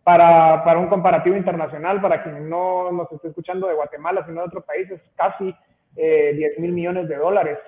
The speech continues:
eh, anuales de, de Producto Interno Bruto. Para un Producto Interno Bruto de ochenta y tres mil, más o menos, ochenta y tres, ochenta y cinco mil millones de dólares en total, pues pueden dimensionar que diez mil es, es, es casi un octavo de, de la economía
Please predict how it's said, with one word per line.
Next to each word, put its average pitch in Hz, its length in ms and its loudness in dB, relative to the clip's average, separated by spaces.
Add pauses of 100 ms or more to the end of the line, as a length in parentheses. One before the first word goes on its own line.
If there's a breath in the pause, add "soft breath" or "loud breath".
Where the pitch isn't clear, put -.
(120)
eh, 139 300 -14 (180)
anuales 165 380 -2
de, 139 260 -10
de 147 160 -14
Producto 147 360 -12
Interno 165 320 -8
Bruto. 190 340 -6
Para 143 180 -6
un 160 100 -6
Producto 180 360 -6
Interno 180 320 -8
Bruto 180 320 -6
de 147 80 -8
ochenta 143 360 -20
y 135 60 -20
tres 139 300 -20
mil, 196 320 -8
más 175 200 -10
o 180 60 -14
menos, 185 260 -10
ochenta 151 320 -20
y 139 60 -16
tres, 175 240 -6
ochenta 147 280 -18
y 139 40 -18
cinco 147 280 -20
mil 160 180 -12
millones 175 320 -8
de 165 80 -6
dólares 170 400 -4
en 147 80 -18
total, 190 420 -4 (480)
pues 160 140 -4
pueden 170 240 -2
dimensionar 156 480 -4
que 160 320 -2
diez 147 240 -10
mil 175 220 -6
es, - 280 -6
es, 165 220 -12 (120)
es 143 220 -14
casi 160 240 -6
un 156 120 -12
octavo 147 760 0
de, 139 540 -10
de 143 180 -12
la 143 80 -12
economía 139 720 -8